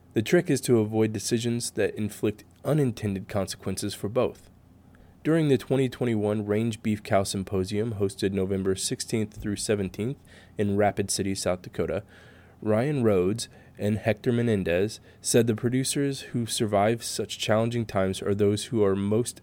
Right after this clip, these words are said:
adaptable. The speakers, animal scientists from Colorado State University and South Dakota State University, respectively, said the most adaptable producers are those willing to change the mental models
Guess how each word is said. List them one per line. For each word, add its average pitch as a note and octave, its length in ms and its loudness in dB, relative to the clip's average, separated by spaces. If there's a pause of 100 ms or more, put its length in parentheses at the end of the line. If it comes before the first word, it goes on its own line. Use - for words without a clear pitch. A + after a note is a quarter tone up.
adaptable. G2 600 -6 (760)
The A#2 80 0
speakers, A2 600 0 (260)
animal B2+ 340 2
scientists G2+ 600 -2
from G#2 260 -6
Colorado G2+ 560 0
State - 300 -2
University A2 800 0 (120)
and G#2 220 -4
South G#2+ 340 -2
Dakota A#2 380 0
State G2 240 -4
University, G2 580 -4
respectively, F#2+ 800 -4 (400)
said C3 240 6
the B2 60 2
most C3+ 280 4
adaptable B2 640 0
producers A2+ 560 0
are A2 160 2
those G#2 320 2
willing G#2 260 0
to G#2+ 120 -6
change G2+ 400 -4
the G2+ 100 -2
mental A#2 400 0
models F#2+ 560 0